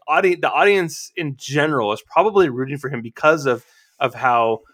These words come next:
they're able to identify with him, right? Um, and, and, and they understand where he's coming from. But in this final scene, when Prendergast, um, you know, someone who's outside looking in objectively, who's basically like the audience, you know, he calls,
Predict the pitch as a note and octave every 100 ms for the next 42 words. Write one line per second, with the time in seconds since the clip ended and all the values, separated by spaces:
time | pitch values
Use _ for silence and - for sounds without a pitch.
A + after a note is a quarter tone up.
0 | _ C3+ B2+ B2+ B2 B2+ A#2+ C3 B2 C3
1 | - F#2+ G2+ - - - G#2+ A2 C3+ -
2 | _ _ _ A#2+ A#2+ B2 _ _ - C#3
3 | E3+ D3+ D#3 D#3+ C#3+ D3+ F3+ D#3 - D3+
4 | D#3 D#3 C3+ B2 - D3 C#3 B2 - -
5 | E3+ _ _ C#3+ D3 D#3+ D#3 D3 - F#3+
6 | F3+ D3+ - C4 C#3 A#2+ B2 D3 B2+ B2
7 | A#2+ F3 F3 C#3+ B2+ C3 - _ _ _
8 | - A#2+ A2 G2+ G2+ - C3+ C3 E3+ E3+
9 | D3 C#3 - E3 G#3+ - G3 F3 C#3 E3
10 | E3 E3 D#3+ D3 B2+ F3 F#3+ E3+ A2 G#2+
11 | C#3 C#3 C#4 D4+ E4 F#3+ D#3 E3 C#3+ -
12 | C#3 F#3 A#2+ F#2+ A2 - _ _ - C#3+
13 | C#3+ C#3+ F3+ G#3+ G#3 -